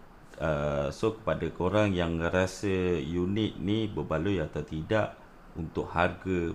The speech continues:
bawah dua ratus, korang boleh tinggalkan komen dan korang boleh cadangkan unit-unit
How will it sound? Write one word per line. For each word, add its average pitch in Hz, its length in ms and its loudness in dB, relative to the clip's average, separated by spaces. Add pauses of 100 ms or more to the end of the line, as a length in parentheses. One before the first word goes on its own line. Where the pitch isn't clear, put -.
bawah 82 380 -2
dua 80 340 0
ratus, 113 400 -4 (380)
korang 78 180 -2
boleh 80 240 -2
tinggalkan 78 560 -4
komen 98 560 -4
dan - 240 -4 (480)
korang 78 240 0
boleh 78 240 -2
cadangkan 82 640 0 (320)
unit-unit 104 640 2